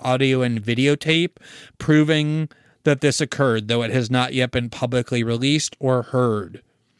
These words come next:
On Tuesday afternoon, President Trump tweeted, quote,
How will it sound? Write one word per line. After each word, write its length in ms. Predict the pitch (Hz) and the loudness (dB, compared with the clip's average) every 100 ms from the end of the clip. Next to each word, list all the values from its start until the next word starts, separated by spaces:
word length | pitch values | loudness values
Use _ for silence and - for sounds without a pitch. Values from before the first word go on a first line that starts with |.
| - - - - - | -20 -20 -20 -16 -2
On 160 | 147 | -2
Tuesday 360 | 160 254 247 240 | 0 0 2 4
afternoon, 540 | 185 - 151 165 156 | 2 0 0 0 -2
President 540 | 131 151 151 143 131 127 | 0 0 2 2 0 -2
Trump 400 | - 151 143 143 | -2 0 0 -6
tweeted, 460 | - 135 123 120 | -4 -2 0 -2
quote, 500 | - 139 127 123 127 | 0 2 4 2 -2